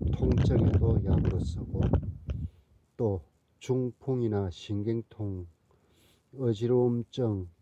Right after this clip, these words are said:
또 피부 가려움증 등에도, 어, 약으로 씁니다. 어, 어수리는 특히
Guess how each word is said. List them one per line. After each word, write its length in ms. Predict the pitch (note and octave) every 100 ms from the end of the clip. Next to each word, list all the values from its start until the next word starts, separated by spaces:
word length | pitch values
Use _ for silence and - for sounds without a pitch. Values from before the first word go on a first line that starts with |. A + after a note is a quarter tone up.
| _ _ _ -
또 180 | G#2 F#2+
피부 360 | - D#3+ C3 A2+
가려움증 1000 | D#2+ G2+ G2+ A2 A2+ A2+ - B2 G2+ F2 - _ _ _ - _ _ _ _ - G2+ -
등에도, 680 | B2+ A#2 A2 - A2+ A#2 A2 _ -
어, 560 | F#2 F2 E2+ E2+ E2 D#2+ F#2+
약으로 420 | G2+ F#2+ F#2 F2
씁니다. 680 | - - G#2 F2+ E2+ F2+ E2 _ - - - - - - - - - - - - - - - - - - - - - - - - - - - - -
어, 360 | A2 G2+ G2+ A2+
어수리는 880 | A#2+ - C#3+ C#3+ B2+ A2 G2+ G2+ G2+ - - - - - _ _ - - - - - - _ - _ - - - - - -
특히 840 | - - C#3 - - D3 A#2 F2